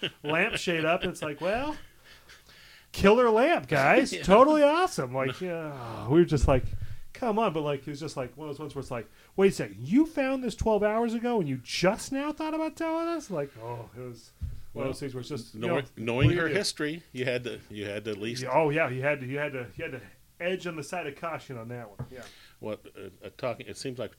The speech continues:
Speaker 2: talking a lot about bombs, but, uh, so one day I had a new trainee, a new, uh, uh, associate starting with the company, and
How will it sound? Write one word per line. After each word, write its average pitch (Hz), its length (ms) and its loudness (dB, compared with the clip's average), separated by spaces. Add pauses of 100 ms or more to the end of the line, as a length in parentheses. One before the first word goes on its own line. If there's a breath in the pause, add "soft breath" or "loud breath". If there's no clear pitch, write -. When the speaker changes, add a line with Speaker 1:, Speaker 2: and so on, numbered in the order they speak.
Speaker 2:
talking 98 120 -6
a 101 40 -8
lot 98 160 -6
about 90 240 -10
bombs, 90 560 -10
but, 92 340 -14
uh, 85 180 -12 (100)
so 104 440 -8 (280)
one 120 240 -8
day 110 320 -8 (280)
I 101 100 -12
had 113 180 -8
a 95 60 -8
new 104 220 -6
trainee, 107 480 -8
a 80 180 -14
new, 95 360 -12
uh, - 840 -20
uh, 85 520 -20
associate 120 500 -6
starting 92 320 -8
with 87 100 -12
the 92 80 -16
company, 85 500 -14 (580 soft breath)
and 95 300 -12